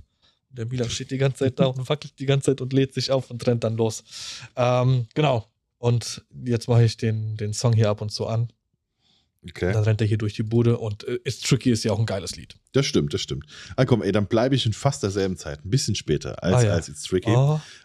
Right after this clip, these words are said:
Speaker 2: Ähm, und zwar, äh, also meine, meine Große, die Lea, ist ja die, ist diese Woche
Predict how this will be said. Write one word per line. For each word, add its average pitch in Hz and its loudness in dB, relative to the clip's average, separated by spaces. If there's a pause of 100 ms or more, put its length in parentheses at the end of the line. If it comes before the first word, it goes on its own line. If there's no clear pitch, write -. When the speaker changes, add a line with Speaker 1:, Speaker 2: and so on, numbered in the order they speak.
Speaker 2:
Ähm, 104 0 (520)
und 107 2
zwar, 117 0
äh, 76 -14 (300)
also 113 -2
meine, 117 2
meine 101 0
Große, 135 0
die 90 -2
Lea, 92 2
ist - -8
ja 95 -2
die, 90 -2
ist - -8
diese 101 -8
Woche 107 -4